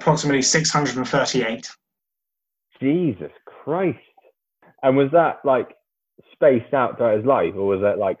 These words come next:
Speaker 2: just, like, a really
Speaker 1: One
Speaker 2: intense
Speaker 1: one really aggressive day.
Speaker 2: <laughs> Bay of Pigs, bomb in the briefcase.
Speaker 1: They all got their wires crossed and came on, like, June third.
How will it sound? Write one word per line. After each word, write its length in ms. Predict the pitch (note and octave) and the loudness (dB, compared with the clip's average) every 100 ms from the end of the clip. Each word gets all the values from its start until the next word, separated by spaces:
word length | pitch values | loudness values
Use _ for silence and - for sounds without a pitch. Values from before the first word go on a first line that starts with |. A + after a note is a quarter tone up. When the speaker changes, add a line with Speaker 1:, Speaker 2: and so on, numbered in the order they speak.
| _ | _
Speaker 2:
just, 160 | F#2+ - | -12 -6
like, 200 | F#2+ - | -6 -6
a 60 | |
really 440 | F2+ F#2 G2+ G2 F#2+ | -4 0 2 2 2
Speaker 1:
One 140 | D#3 | 2
Speaker 2:
intense 360 | F3 G#2+ E2+ - - | 2 0 -2 -14 -2
Speaker 1:
one 220 | G#3 F#3 | 0 4
really 240 | E3+ E3+ | 4 4
aggressive 480 | D#3+ D#3+ C#3 - E3 | 4 2 0 -2 -6
day. 400 | D#3+ B2+ B2+ A2+ A2+ A#3 - - _ _ - | -4 -2 -2 -6 -10 -12 -14 -16 _ _ -14
Speaker 2:
<laughs> 140 | D#3 F3+ F3 D#3+ - _ C3 - A#2+ - D#3+ - - _ _ _ _ | -8 -6 -2 -4 -4 _ -16 -16 -20 -20 -18 -16 -18 _ _ _ _
Bay 220 | C#3 C#3 | 2 4
of 140 | B2 A2 | 4 2
Pigs, 560 | D3+ C#3+ C#3+ B2+ B2 A#2+ _ _ _ _ _ - | 6 6 6 2 -6 -10 _ _ _ _ _ 2
bomb 220 | C3+ C#3+ | 4 4
in 100 | C#3 | 0
the 80 | B2 | -2
briefcase. 760 | C3+ D3 D3+ - D3 D3 C3+ - - - - _ _ _ _ _ _ _ _ _ _ _ _ _ - _ _ _ _ _ _ - | 2 2 2 -4 -2 -2 -2 -8 -20 -20 -20 _ _ _ _ _ _ _ _ _ _ _ _ _ -20 _ _ _ _ _ _ -4
Speaker 1:
They 160 | F#3 D#3 | 2 4
all 80 | D#3+ | 6
got 100 | D#3+ | 6
their 180 | D3 | 4
wires 380 | C#3 C3+ D3 C#3+ | 4 4 4 4
crossed 420 | - D3 B2 - | 0 0 0 -2
and 140 | C#3+ B2+ | -2 -2
came 340 | - C3+ B2 | -2 -2 0
on, 140 | B2 A#2+ | 0 0
like, 180 | B2 | -4
June 340 | C3+ D3 C3+ C3+ | -4 -2 -2 -4
third. 480 | - C#3+ C#3+ B2+ | -2 2 2 0